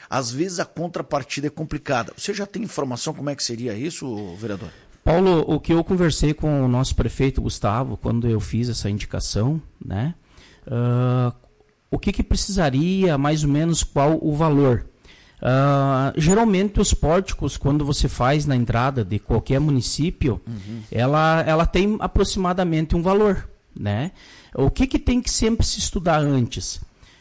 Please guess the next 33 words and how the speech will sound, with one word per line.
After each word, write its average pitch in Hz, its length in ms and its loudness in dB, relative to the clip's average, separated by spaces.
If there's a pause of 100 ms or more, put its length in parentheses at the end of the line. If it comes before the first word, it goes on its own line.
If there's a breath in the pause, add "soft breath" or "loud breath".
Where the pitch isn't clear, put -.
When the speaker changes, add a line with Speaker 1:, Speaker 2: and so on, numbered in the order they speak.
(120)
Speaker 2:
Eh, 131 120 0
eu 139 80 2
vou 143 120 0
dar 185 120 2
um 220 80 2
exemplo, 196 380 2
Lagoa 202 240 2
Vermelha. 143 460 0 (240)
Ah, 147 260 0
Vardão, 170 400 0
quanto 220 260 0
é 220 80 2
que 220 200 -6
hoje 196 320 2
custaria 170 480 -2
pra 175 100 2
fazer 160 220 -2
um 165 80 -2
pórtico, 151 760 -2
ah, 135 260 0
pra 151 180 0
entrada 143 280 0
de 151 40 -2
Lagoa 143 260 -2
Vermelha? 123 400 0
Depende. 196 640 0 (640 loud breath)
Se - 160 -2
você 165 220 2
vai 190 80 4
fazer 185 240 2
um 190 100 2
pórtico, 165 800 0
ah, 123 500 0